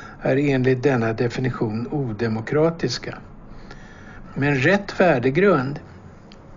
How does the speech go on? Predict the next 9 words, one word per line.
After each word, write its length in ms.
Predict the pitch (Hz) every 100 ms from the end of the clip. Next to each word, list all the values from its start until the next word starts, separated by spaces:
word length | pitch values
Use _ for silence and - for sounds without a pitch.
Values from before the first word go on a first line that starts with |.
| - - -
ett 180 | 131 120
begrepp 520 | 143 127 135 147 -
som 220 | - 143
hittades 440 | 143 143 131 131 -
på 480 | - 131 135 147
inom 420 | 139 143 139 135 131
det 100 | 135
svenska 520 | - 139 117 - 113
skolväsendet 1300 | - - 147 117 104 113 135 151 - 175 151 131